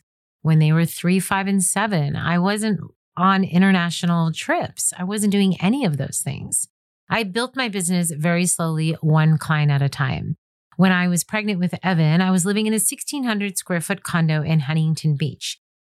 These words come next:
I didn't have a studio. I didn't have any equipment. All I had was my camera and natural light. I don't even think I owned a diffuser at that time.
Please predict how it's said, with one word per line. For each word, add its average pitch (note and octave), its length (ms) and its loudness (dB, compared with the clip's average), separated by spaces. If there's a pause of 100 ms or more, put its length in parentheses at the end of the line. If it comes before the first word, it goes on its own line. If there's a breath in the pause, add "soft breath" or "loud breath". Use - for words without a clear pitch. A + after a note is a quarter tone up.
I D3+ 80 0
didn't F3 220 2
have A#3+ 140 0
a B3+ 40 -6
studio. D#3+ 560 -4
I D#3+ 80 -2
didn't D#3+ 220 2
have E3 280 0
any F#3+ 220 4
equipment. F#3 520 -2 (380)
All G3+ 140 0
I A#3+ 80 0
had F#3+ 480 -4
was E3+ 240 0
my E3+ 160 0
camera F3 640 -4 (440)
and E3 160 4
natural D#3 380 0
light. - 460 -8
I E3+ 100 0
don't G3+ 140 2
even B3 160 0
think G#3+ 160 -4
I G3+ 260 -2
owned E3 260 8
a E3 60 6
diffuser C#3+ 480 2
at C3+ 80 -2
that B2+ 180 -2
time. B2+ 420 -4